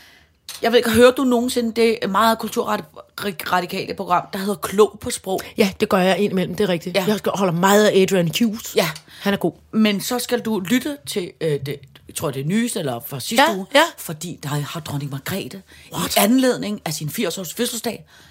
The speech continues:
Speaker 2: What?
Speaker 1: været med i Klog på Sprog.
Speaker 2: Nej!
Speaker 1: Jo.
Speaker 2: Inde, og, wow!
Speaker 1: Og du kan høre det som podcast, Iben.
Speaker 2: Gud, jeg
Speaker 1: Ja.
Speaker 2: blev helt tør i munden.
Speaker 1: Ja.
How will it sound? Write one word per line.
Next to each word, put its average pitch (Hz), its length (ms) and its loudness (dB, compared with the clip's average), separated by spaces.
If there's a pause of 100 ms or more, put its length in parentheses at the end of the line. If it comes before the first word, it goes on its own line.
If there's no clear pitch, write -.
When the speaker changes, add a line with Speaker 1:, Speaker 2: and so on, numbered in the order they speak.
Speaker 2:
What? 165 200 -6
Speaker 1:
været 170 280 4
med 196 380 2 (100)
i 151 140 -6
Klog 185 480 4
på 202 100 -12
Sprog. - 380 -8
Speaker 2:
Nej! 277 140 6 (420)
Speaker 1:
Jo. 330 180 6 (760)
Speaker 2:
Inde, 330 240 8 (560)
og, 233 140 4 (160)
wow! 180 100 2 (280)
Speaker 1:
Og 427 60 12
du 339 80 10
kan 196 100 2
høre 208 160 6
det 359 80 0
som 302 140 -4
podcast, 285 480 0
Iben. 208 200 -4
Speaker 2:
Gud, 294 220 6 (560)
jeg - 80 8
Speaker 1:
Ja. - 60 10
Speaker 2:
blev 262 120 8
helt 359 160 4
tør 294 120 6
i 320 80 0
munden. 269 240 4
Speaker 1:
Ja. 262 140 6